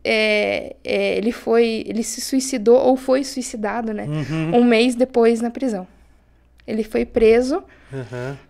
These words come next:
Speaker 1: ele durou um mês na prisão, daí apareceu morto na cela dele.
Speaker 2: E acabou, e ninguém
Speaker 1: E
Speaker 2: sabe
Speaker 1: acabou.
Speaker 2: o rumo.
Speaker 1: E aí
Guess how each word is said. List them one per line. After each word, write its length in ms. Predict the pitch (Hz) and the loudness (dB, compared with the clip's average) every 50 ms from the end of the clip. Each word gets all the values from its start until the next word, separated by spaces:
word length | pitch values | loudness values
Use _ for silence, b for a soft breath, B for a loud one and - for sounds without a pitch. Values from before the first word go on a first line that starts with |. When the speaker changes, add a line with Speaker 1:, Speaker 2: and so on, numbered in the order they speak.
| - | 0
Speaker 1:
ele 160 | - 214 214 | 0 0 2
durou 240 | 208 214 233 226 240 | 4 6 6 6 6
um 60 | 254 | 4
mês 300 | 277 277 254 240 247 262 | 2 2 2 0 0 0
na 100 | 247 254 | 0 -2
prisão, 440 | 254 - - 240 214 208 208 226 240 | -2 -2 -4 -2 0 0 0 0 2
daí 140 | 240 247 247 | 2 2 0
apareceu 480 | 247 247 254 247 247 240 - - 247 240 | 0 -2 -2 -2 -2 -2 -2 -2 -2 -2
morto 420 | 240 226 196 - - - - 202 | -2 -2 -4 -6 -10 -12 -12 -10
na 120 | 202 208 | -10 -10
cela 320 | 208 - - 220 208 202 202 | -10 -10 -10 -8 -8 -8 -8
dele. 160 | 196 - - - - | -8 -10 -12 -14 -14
Speaker 2:
E 80 | - 131 131 | -10 -8 -8
acabou, 720 | 135 135 - - 147 139 123 123 131 139 147 151 151 151 147 | -8 -8 -6 -8 -8 -6 -6 -6 -6 -6 -6 -6 -6 -8 -10
e 40 | 143 139 | -10 -10
ninguém 340 | 139 139 143 143 139 143 151 | -10 -10 -10 -8 -6 -4 -2
Speaker 1:
E 20 | |
Speaker 2:
sabe 140 | 214 208 185 | -2 0 0
Speaker 1:
acabou. 260 | 151 - 233 214 185 | 2 2 2 2 2
Speaker 2:
o 80 | - 147 | 0 -2
rumo. 260 | 123 135 131 120 117 B B B B B B B B | -2 -4 -4 -4 -6 B B B B B B B B
Speaker 1:
E 100 | 247 254 | 6 8
aí 440 | 247 254 262 262 285 320 311 - | 8 8 6 6 4 4 2 2